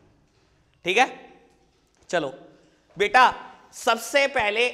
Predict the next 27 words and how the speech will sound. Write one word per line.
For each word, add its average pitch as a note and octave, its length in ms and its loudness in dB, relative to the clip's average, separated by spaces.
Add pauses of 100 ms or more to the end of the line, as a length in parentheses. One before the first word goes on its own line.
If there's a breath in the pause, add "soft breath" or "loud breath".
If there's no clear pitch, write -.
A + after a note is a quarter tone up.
(160)
नोट्स G#3 460 -2
में B3+ 180 -2
देखोगे A#3 400 -2
तो B3 80 -4
right G#3 360 0
to A#3 120 0
safety G#3+ 440 -6
दिया F#3 220 0
गया F#3 120 -2
है, G#3 60 2
लेकिन G#3 280 -6
मुझे G#3 240 -6
पहले F#3+ 240 -4
बात E3+ 280 -2
करनी E3 180 -8
है G3+ 100 -4
right E3+ 220 -4
to F3+ 140 -10
inform E3+ 420 -10
की, - 240 -20 (420)
सबसे G#3+ 400 -6
काम D#3 300 -4
की C3 160 -14
बात, A2 320 -16
right F3+ 360 -2
to G3+ 80 -4
information। E3+ 580 -10